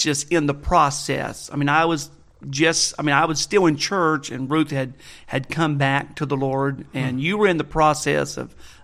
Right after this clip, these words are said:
Speaker 1: of some healing in her life.
Speaker 2: Right.
Speaker 1: And even myself, and though I, you know, had the outer crust,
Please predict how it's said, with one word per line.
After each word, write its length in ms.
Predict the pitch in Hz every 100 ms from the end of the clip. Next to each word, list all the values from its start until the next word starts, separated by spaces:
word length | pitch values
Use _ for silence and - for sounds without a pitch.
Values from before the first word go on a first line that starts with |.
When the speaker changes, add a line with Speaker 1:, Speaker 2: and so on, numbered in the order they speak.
| -
Speaker 1:
of 160 | 135
some 140 | - 131
healing 600 | 131 165 175 170 175 165
in 180 | 151 139
her 240 | 135 156
life. 440 | 143 127 131 - - - -
Speaker 2:
Right. 220 | 147 123 135
Speaker 1:
And 160 | 139 139
even 360 | 196 214 202
myself, 560 | 190 180 - 185 131 127
and 140 | 135
though 100 | 147
I, 200 | 151 151
you 440 | 143 - - - 156
know, 80 |
had 220 | 143 147 143
the 100 | -
outer 400 | 143 147 139 123
crust, 560 | - 151 147 143 -